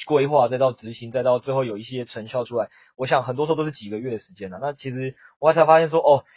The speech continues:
原来从我们十二月二十五号、二十六号开始统计那个要不要发呢喃猫，到确定要发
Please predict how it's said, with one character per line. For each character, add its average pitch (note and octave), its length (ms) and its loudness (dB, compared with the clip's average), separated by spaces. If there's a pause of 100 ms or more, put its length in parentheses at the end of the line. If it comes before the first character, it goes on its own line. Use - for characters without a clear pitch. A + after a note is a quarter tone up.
(100)
原 C#3+ 80 -4
来 C#3+ 80 0
从 D3 140 -4
我 C#3 40 -2
们 C3+ 120 -4
十 D3 180 -4
二 D#3 120 6
月 E3 180 4
二 D#3 180 4
十 C3+ 240 -6
五 A#2+ 160 -10
号、 C#3+ 220 6
二 C#3 60 2
十 A#2+ 100 -14
六 C3 120 0
号 C3 120 2
开 C3 100 -2
始 A#2+ 80 -4
统 G#2+ 200 -14
计 B2+ 140 -10
那 B2+ 120 -8
个 A#2+ 80 -4
要 B2 80 0
不 B2 60 -2
要 A#2+ 40 2
发 A#2+ 160 0
呢 A#2 100 -12
喃 G#2+ 140 -8
猫， G2+ 220 -6 (260)
到 C#3 140 4
确 D#3 160 2
定 D3 160 -4
要 C3+ 160 4
发 A2 320 2